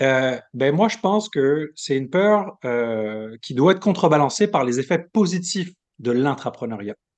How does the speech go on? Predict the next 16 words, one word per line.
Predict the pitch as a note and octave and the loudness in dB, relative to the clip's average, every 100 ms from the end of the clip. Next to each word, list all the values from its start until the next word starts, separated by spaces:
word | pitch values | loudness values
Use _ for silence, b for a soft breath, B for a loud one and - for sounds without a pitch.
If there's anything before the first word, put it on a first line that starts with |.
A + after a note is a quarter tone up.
| _ B B B B B D#3+ | _ B B B B B 0
Et | |
il | E3+ | 4
faut | F#3 | 6
pas | C4+ | 8
oublier | G#3+ C#3+ F3 A3 | 6 6 6 6
que | D3+ C#3 C#3+ | 4 4 4
lorsque | D#3 G3+ E3+ | 0 0 -2
quelqu'un | - D3+ - G#3 | 0 0 0 0
vraiment, | C3+ B2 D#3 E3 | 0 0 0 -2
un | C3 | -2
intrapreneur | C#3+ D#3+ E3 E3 D#3+ F3 | -2 0 -2 0 -2 -2
va | B2 | -6
développer | A2+ C#3+ E3 F3+ E3+ | -2 0 0 -2 -4
une | D3+ | -6
filiale, | - E3 F3 B2 A#2 | -6 0 2 2 0
va | A#2 | -2